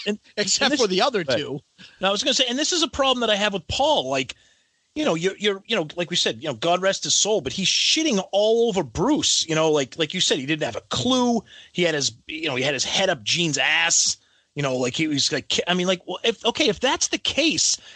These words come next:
Speaker 1: and this is your comeback album with the original four, fucking make a change, Paul. This is your band. Why are you,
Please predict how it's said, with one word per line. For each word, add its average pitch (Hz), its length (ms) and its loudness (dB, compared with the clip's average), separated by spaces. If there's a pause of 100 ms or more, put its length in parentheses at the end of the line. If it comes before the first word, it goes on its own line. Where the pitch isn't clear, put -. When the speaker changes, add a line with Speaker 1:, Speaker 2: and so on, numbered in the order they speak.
Speaker 1:
and 180 240 2
this 226 260 0
is 311 160 2
your 175 140 2
comeback 262 680 -2
album 143 300 0
with 147 140 -2
the 165 100 0
original 196 380 -2
four, 247 360 0 (480)
fucking 359 520 0
make 294 240 2
a 311 40 0
change, 311 800 2
Paul. 147 280 0
This 185 160 0
is 240 140 0
your 214 360 2
band. 202 500 0
Why 165 120 -2
are 240 80 0
you, 277 180 -2